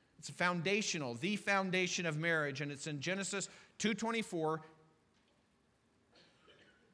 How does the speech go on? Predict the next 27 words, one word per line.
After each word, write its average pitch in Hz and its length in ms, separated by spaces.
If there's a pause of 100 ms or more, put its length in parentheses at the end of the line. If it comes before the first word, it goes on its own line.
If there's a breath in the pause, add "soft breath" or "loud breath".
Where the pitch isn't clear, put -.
(680)
And 127 60
here's 147 200
what 165 80
it - 60
says. - 520 (760)
"For 147 100
this 190 260
reason, 185 460 (880)
a - 60
man 170 280
shall 165 180
leave 180 320
his 165 160
father 180 400
and 185 100
mother 147 360 (800)
and 131 100
be 143 60
united 165 500
to 196 100
his 160 180
wife," 143 380 (280)
or 120 100
joined 156 520
to 143 100
his 110 180
wife, - 460